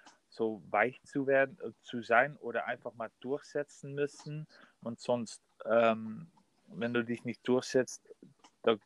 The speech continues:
ja, kommst du nicht weit. Oder in den, oh, in, weißt, das ist einfach so, dass da, wenn du das nicht lebst oder nicht magst, dann magst du es halt nicht, dann, dann kannst du auch weggehen. Aber wenn du da einfach mitmachst, und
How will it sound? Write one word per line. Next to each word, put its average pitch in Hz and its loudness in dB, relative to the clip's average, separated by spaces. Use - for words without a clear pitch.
ja, 110 6
kommst - -10
du 143 -4
nicht 139 -4
weit. 143 10
Oder 110 2
in 113 -12
den, 117 0
oh, 117 -2
in, 110 -10
weißt, 110 0
das - -12
ist - -4
einfach 113 4
so, - -2
dass 110 -4
da, 104 2
wenn 113 -12
du 117 -4
das 117 -2
nicht 123 -10
lebst 131 2
oder 117 0
nicht 117 -10
magst, 120 4
dann 120 -4
magst 139 2
du 123 0
es 113 -8
halt 107 2
nicht, 120 -10
dann, 127 -8
dann 120 -4
kannst 135 -2
du 107 -4
auch 120 0
weggehen. 110 0
Aber 110 -2
wenn 120 0
du 120 0
da 113 6
einfach 117 0
mitmachst, 151 0
und 120 -10